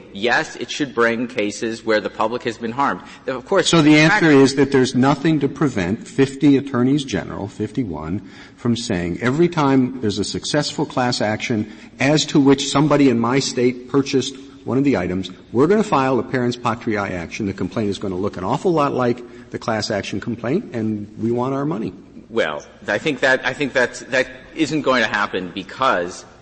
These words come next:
Speaker 1: they, they, the state, well, the complaints are not the same. The state has its own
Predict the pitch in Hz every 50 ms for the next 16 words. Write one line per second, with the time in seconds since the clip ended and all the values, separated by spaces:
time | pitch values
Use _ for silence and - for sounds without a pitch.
0 | - - 113 107 90 110 123 107 101 92 - - - - 110 - - - 196 185
1 | 160 127 113 143 135 123 117 110 131 120 - 135 123 - - 196 185 143 - 127
2 | 113 113 110 101 - - - - - 87 69 60 60 - - - 107 - - 160
3 | 160 147 143 127 107 113 104 - - - - - 135 139 147 156 165 165 170